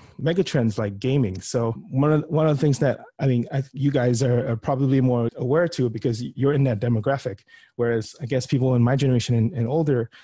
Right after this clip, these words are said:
may not be that aware of it. The sheer explosion in terms of the, the gaming industry is, uh, unmatched compared to all the other media industries, and there are strong reasons for that. And I can go into, and I can go into why, but it's,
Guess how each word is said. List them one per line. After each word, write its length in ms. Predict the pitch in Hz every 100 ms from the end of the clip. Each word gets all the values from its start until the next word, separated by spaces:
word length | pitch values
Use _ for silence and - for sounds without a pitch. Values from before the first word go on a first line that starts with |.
| -
may 120 | 127 123
not 160 | 117
be 120 | 120
that 220 | 110 110 -
aware 260 | 110 120
of 260 | 113 110 - -
it. 220 | 127 131
The 80 | 120
sheer 180 | 156
explosion 640 | 120 - - 139 131 123 113
in 100 | 110
terms 240 | 120 110
of 120 | 107
the, 200 | 107 113
the 160 | 110 110
gaming 360 | 101 123 120
industry 440 | 110 104 - 107 104
is, 260 | 110 107 - - - - -
uh, 140 | 135 139
unmatched 640 | 147 147 123 117 - - -
compared 260 | - 123 107
to 100 | 113
all 100 | 113
the 100 | 117
other 160 | 104
media 300 | 104 110 107
industries, 540 | 101 98 - 98 95 -
and 240 | - 104 104 - - -
there 240 | 131 135
are 40 | 131
strong 300 | - 147 139
reasons 340 | 123 120 117
for 120 | -
that. 240 | 107 104 -
And 100 | 107
I 60 |
can 120 | 101 113
go 140 | 113
into, 240 | 107 113 110
and 340 | 110 - - 113
I 60 |
can 260 | 98 110 107
go 120 | 110
into 180 | 110 107
why, 460 | 101 113 95 98 - - - 92
but 140 | 120
it's, 240 | 120 -